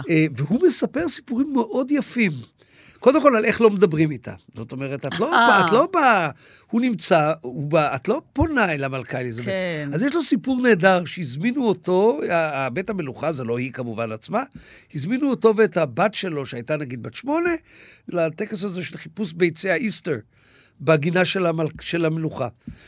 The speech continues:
Speaker 1: והם באים ל-, לעשות, את יודעת, מחפשים את הביצים, הם מוצאים אותם וככה,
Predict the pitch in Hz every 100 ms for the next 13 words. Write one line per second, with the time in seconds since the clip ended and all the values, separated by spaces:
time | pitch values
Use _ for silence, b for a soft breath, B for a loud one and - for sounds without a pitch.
0 | B B 208 311 233 151 123 202 277 233
1 | 160 131 131 202 185 151 165 170 127 -
2 | 120 - 214 175 127 113 127 - 269 226
3 | 156 131 131 - 262 262 202 180 185 254